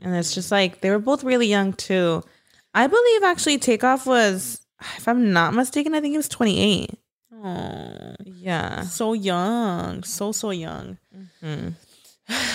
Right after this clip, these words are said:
Speaker 2: Oh my gosh. So I saw this, um, on a more, on a more positive note, I thought we could end this episode with something really fun.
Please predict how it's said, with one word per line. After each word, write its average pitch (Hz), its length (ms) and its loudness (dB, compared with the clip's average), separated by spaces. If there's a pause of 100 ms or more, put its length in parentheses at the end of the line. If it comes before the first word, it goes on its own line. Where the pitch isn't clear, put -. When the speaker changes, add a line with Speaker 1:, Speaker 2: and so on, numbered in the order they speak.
(140)
Speaker 2:
Oh 247 120 4
my 269 160 2
gosh. 233 320 0
So 226 400 2
I 214 180 2
saw 226 280 2
this, 269 300 0
um, 214 260 2
on 226 140 4
a - 20 2
more, 277 380 2
on 254 160 4
a - 20 0
more 269 240 2
positive 269 540 0
note, 202 140 0
I 196 80 2
thought 233 180 0
we 254 80 0
could - 220 -10
end 214 180 -4
this 214 180 -4
episode 202 640 0
with 208 160 0
something 214 340 -2
really 190 200 0
fun. 151 360 -2